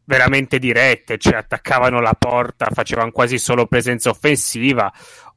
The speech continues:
Eh, o-, ora invece c'hai un Bentancur che è protagonista in ogni fase di gioco, ti aiuta la palla in uscita, copre l'ampiezza, ti aiuta a risalire palleggiando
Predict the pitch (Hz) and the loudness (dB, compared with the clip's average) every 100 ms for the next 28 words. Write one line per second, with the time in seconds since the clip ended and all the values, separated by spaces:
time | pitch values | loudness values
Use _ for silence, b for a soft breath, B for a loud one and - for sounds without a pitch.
0 | - 156 131 127 135 170 165 175 156 147 | -6 2 4 6 6 6 6 6 6 4
1 | 147 147 160 180 - 123 120 120 120 113 | 4 2 4 0 2 2 2 0 -2 -4
2 | 120 151 147 - 123 156 - 123 104 101 | -2 -4 -4 -2 -2 -2 -4 -8 -6 -6
3 | 101 147 - 131 139 127 131 156 - 120 | -6 -2 -2 -2 -4 -4 -4 -4 -4 -4
4 | 113 147 131 113 120 117 110 101 120 131 | 0 2 0 0 0 0 -6 -4 2 4
5 | - 113 110 117 120 117 117 110 - 120 | 4 0 -2 -2 0 0 2 2 2 2
6 | 110 110 110 107 - - 123 117 117 113 | 2 0 -2 -4 -2 -2 -2 -2 0 2
7 | 113 b b - 135 - 123 117 107 - | 0 b b -2 0 -2 -2 -4 -4 -4
8 | 135 127 - - 120 - 123 117 120 120 | 0 0 -2 -4 -4 0 -2 2 0 0
9 | - 123 123 117 117 117 139 127 127 120 | -2 -2 2 2 0 0 -2 2 2 4
10 | 135 151 156 | 4 4 2